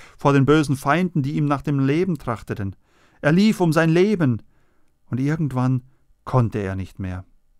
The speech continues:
Er war seelisch und körperlich völlig am Ende. Er sprach, "Es ist genug",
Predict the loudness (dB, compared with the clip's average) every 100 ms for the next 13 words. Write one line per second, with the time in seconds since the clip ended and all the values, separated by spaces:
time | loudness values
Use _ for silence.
0 | _ _ _ -6 -4 -2 0 0 -2 -6
1 | -2 -2 0 -4 -4 -8 _ _ -6 2
2 | 4 4 2 -2 -2 0 2 2 -2 -12
3 | -12 -4 -2 0 0 0 -4 -16 _ _
4 | _ _ -2 0 -2 -8 -4 -2 -2 -6
5 | -2 2 4 2 -2